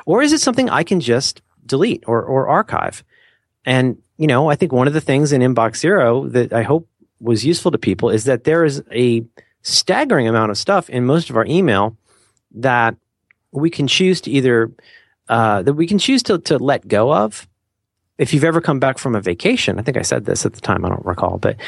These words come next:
if you come back from a vacation and you see those one thousand emails or whatever in there, there's a strange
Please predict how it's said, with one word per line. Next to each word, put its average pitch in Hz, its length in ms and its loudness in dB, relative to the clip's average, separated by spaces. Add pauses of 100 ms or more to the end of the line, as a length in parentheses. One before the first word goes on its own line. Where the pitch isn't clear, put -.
(180)
if 131 100 -2
you 220 60 2
come 254 120 2
back 226 140 0
from 170 120 2
a 135 40 2
vacation 107 580 0
and 107 120 -4
you 110 80 0
see 120 180 0
those 104 220 2
one 104 180 2
thousand 101 320 0
emails 92 440 0
or 92 60 0
whatever 87 380 2
in 107 140 4
there, 82 220 -2 (580)
there's 131 140 2
a 123 60 2
strange 147 580 2